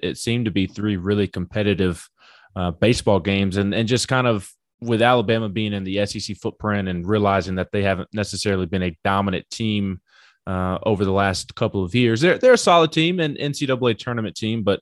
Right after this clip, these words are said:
not a team that's probably gonna make it to a super regional or Omaha. My opinion was trying to figure out, okay, is Alabama actually taking a step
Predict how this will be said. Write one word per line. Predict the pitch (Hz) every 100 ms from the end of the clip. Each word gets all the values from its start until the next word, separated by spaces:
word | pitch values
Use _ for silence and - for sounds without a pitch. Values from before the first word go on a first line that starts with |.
| -
not | 123 113
a |
team | - 113 107
that's | 98 - - - _
probably | - 117 107 95 101
gonna | 101
make | 98 98
it | 95
to | 104
a |
super | 92 117 98
regional | 101 104 98 101 101 104
or | 92 85 - - - - -
Omaha. | - 127 127 95 95 104 - _ -
My | 113 123 143
opinion | 135 139 120 113 110
was | 107 92 - _ -
trying | 135 117 107
to |
figure | 101 - 113 107
out, | 107 101 - - _ -
okay, | 127 - 104
is | 101
Alabama | 117 139 113 120 135
actually | 117 117 - 110
taking | 123 113
a | 104
step | - 107